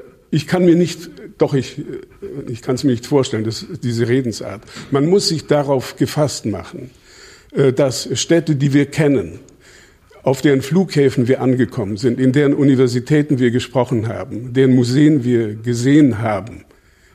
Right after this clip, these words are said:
äh, dass sie, dass sie zerstört werden. Äh, dass Denkmäler, die für uns Denkmäler sozusagen der europäischen Kultur oder wie immer man das nennen will,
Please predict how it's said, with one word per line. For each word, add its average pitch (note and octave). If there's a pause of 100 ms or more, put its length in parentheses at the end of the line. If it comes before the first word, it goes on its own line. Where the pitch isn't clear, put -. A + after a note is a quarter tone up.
(120)
äh, E3+
dass C#3+
sie, - (760)
dass C#3+
sie D3+
zerstört C3
werden. G2 (920)
Äh, C#3+
dass D3
Denkmäler, C#3+ (200)
die B2
für C#3
uns C#3+
Denkmäler B2+
sozusagen A2 (880)
der C3
europäischen C3
Kultur B2 (160)
oder A2+
wie B2+
immer C3
man A2+
das G#2+
nennen B2
will, G#2